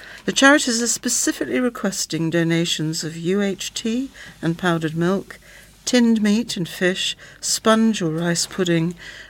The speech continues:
long life fruit juice, cooking pasta sauces, tinned vegetables, tinned and dried soup, pasta, rice and noodles, cereal and porridge, tea and coffee. Ken Murphy,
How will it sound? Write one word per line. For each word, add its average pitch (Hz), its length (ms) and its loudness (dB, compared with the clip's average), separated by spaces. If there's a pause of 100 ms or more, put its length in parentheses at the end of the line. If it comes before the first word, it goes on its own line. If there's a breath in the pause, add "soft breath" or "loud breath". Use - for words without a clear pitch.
long 247 260 6
life 170 240 4
fruit - 300 -4
juice, 165 460 -2 (380 loud breath)
cooking 233 500 0 (180)
pasta 208 380 -2
sauces, 196 720 0 (520 loud breath)
tinned 254 440 6
vegetables, 196 800 0
tinned 226 320 2
and 202 140 0
dried 175 260 0
soup, - 480 -2 (400 loud breath)
pasta, 240 440 2
rice 147 320 0
and 139 140 0
noodles, 147 540 0 (280 loud breath)
cereal 214 540 4
and 147 120 -2
porridge, 147 640 0 (260 soft breath)
tea 165 440 2 (220 loud breath)
and 185 240 2
coffee. - 420 -4 (640 loud breath)
Ken 285 280 8
Murphy, 214 680 4